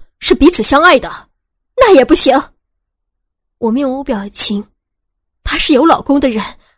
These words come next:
你不能这么做。”“有老公又怎么样？”孙伟看着我的眼神有些怪异。“你不是也有姐夫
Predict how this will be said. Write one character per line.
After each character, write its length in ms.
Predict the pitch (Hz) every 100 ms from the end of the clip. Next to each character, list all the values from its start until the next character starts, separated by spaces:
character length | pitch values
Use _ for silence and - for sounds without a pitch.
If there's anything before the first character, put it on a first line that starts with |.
| _ -
你 60 |
不 220 | 302 494
能 160 | 285 330
这 120 | 554
么 120 | 330
做。 360 | 226 254 - - _ _ _ _ _ _
”“有 160 | - 247
老 160 | 381 180
公 160 | -
又 120 | 330
怎 120 | 359 180
么 100 | -
样？” 340 | 202 - - _ _ _ _ _ _ _ _ _
孙 280 | - - 277
伟 120 | 240
看 300 | 208 285 247
着 100 | 233 226
我 80 |
的 100 | 202
眼 280 | 220 226 202
神 300 | 208 - 214 - _ _ -
有 120 | 220
些 160 | 196 254
怪 200 | 330 247 -
异。 240 | 202 190 _ _ _ _ _ _ _ _ _ _
“你 160 | - 240
不 140 | 226
是 340 | 233 - 233 220 -
也 100 | 269
有 100 | 285
姐 200 | 330 175
夫 280 | - 214 240